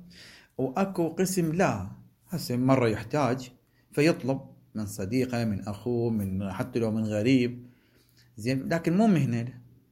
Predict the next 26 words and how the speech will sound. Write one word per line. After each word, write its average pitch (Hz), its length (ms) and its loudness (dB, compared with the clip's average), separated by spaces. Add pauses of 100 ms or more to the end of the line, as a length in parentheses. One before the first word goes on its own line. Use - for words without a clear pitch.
(140)
مرة 175 320 4
من 131 120 2
المرات، 104 720 -2 (840)
مثلا 127 320 0
مرتين 113 840 0
بعمره، 101 600 -4 (600)
المهم 202 360 6
مو 247 120 8
مهنة 143 380 4
له، 95 200 -6 (320)
حتى 160 320 -2
لو 151 80 6
بالشهر 131 460 0
مثلا 123 420 -2
صارت 120 260 -2
عنده 117 180 -4
فد 113 360 -6 (140)
قضيتين 123 640 0
ضرورية 117 580 2
ومديدة 117 760 -2 (360)
وسأل، 123 580 2 (480)
زين؟ 120 280 -2 (680)
فهذا 160 840 -2
مو 151 260 2
مهنة 120 340 0
له. 92 360 -6